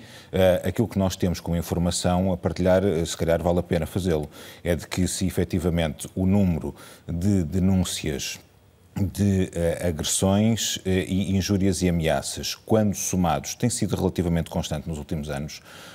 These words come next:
nós assistimos a uma inversão,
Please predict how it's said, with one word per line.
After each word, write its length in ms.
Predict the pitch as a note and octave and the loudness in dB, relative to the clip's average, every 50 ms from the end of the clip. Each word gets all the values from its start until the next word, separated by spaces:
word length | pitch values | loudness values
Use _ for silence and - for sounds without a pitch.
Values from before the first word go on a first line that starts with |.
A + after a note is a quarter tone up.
| - - - | -14 -6 0
nós 240 | F#2+ G2+ G2+ E2 | 2 2 2 2
assistimos 580 | G2 F2+ - - - - F#2 F#2 F#2+ F2 D#2 F2 | 2 -2 -2 -4 -2 0 2 2 2 2 2 2
a 60 | F#2+ | 2
uma 340 | F2+ F2 F#2 F#2+ F2+ F2+ F2+ | 2 4 4 4 4 4 4
inversão, 840 | F#2+ G#2 A2 G2+ E2 E2+ F#2 E2+ - - - G2 F2+ E2+ E2+ E2+ E2+ | 4 4 2 2 2 0 -2 0 0 0 2 2 2 2 2 0 -4